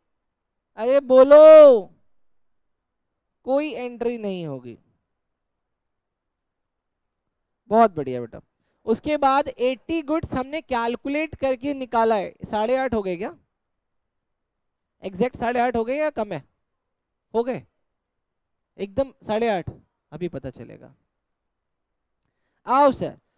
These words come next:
उसके बाद अगली एंट्री क्या होगी? डीम्ड रिटर्न की एंट्री बेटा। तो डीम्ड रिटर्न की एंट्री यही होती है,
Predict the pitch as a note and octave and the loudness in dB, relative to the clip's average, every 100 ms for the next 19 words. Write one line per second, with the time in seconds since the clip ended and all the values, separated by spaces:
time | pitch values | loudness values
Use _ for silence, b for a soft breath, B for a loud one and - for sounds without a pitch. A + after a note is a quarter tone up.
0 | _ G#3 G#3+ D4 C#4+ C#4+ C#4+ C#4 C4+ D4+ | _ -4 -4 -2 2 2 2 -2 -4 -10
1 | C#4+ D4 C#4+ C#4+ C#4+ D#4+ D#4+ C4 D#4+ E4 | -10 -10 -4 -2 -2 -2 -8 -6 -6 -4
2 | C#4 A3 G#3 F3 D#3+ D3 B2+ C3+ B2+ - | -4 -2 -6 -8 -12 -12 -12 -14 -14 -16
3 | - A3 A3 A#3+ D4+ D4 D4 C#4+ C#4+ C#4 | -6 -4 -4 -6 -8 -4 -2 -2 -6 -10
4 | C4+ C#4+ C4+ C#4+ C#4+ C#4 C#4 | -8 -6 -6 -4 -4 -4 -12